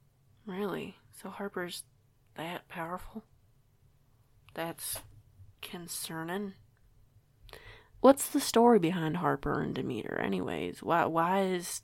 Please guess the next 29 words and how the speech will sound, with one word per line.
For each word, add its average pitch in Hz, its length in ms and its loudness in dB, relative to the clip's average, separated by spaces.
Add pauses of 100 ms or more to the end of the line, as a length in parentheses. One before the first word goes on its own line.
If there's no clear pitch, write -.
(120)
some 180 520 -2
old 185 360 0
vampire 165 600 -2
coming 160 240 -4
after 156 340 -4
a 156 60 -4
member 160 280 -2
of - 120 -8
your 190 80 -8
pack? - 420 -2 (800)
And 220 240 10
more 214 340 8
importantly, 170 580 6
you 175 160 2
said 214 300 2
Demeter's 202 460 2
not 175 160 2
a 165 40 2
wolf. 180 520 2 (100)
How 208 160 4
is 208 60 0
she, 214 340 0 (120)
A, 196 220 4
a 160 40 0
part 160 300 -4
of - 60 -10
the 175 60 -20
pack? 165 460 -10 (360)
B, 170 420 -2